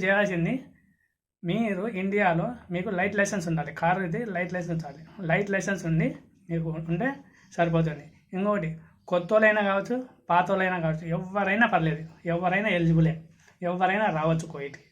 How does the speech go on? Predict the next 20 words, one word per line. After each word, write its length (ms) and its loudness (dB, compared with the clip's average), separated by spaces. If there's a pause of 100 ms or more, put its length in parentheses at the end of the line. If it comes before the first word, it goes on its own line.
(260)
ఈ 40 2 (100)
కంపెనీలలో. 480 0 (800)
కొత్తోళ్ళనే 580 2
కాదు, 220 0 (140)
ఆ, 40 -2 (240)
పాతోళ్ళనే 460 2
కాదు, 220 0 (560)
కొత్త 240 0
వాళ్ళకు 340 2
కూడా 160 0
అవకాశం 460 2
ఉంది, 180 -2 (560)
కొత్త 200 -6
వాళ్ళు 260 2
కూడా 220 -4
రావచ్చు. 280 -2 (840)
ఈ 60 -4 (240)
<coughs> 680 8
జీతం 260 4
వచ్చేసి 380 0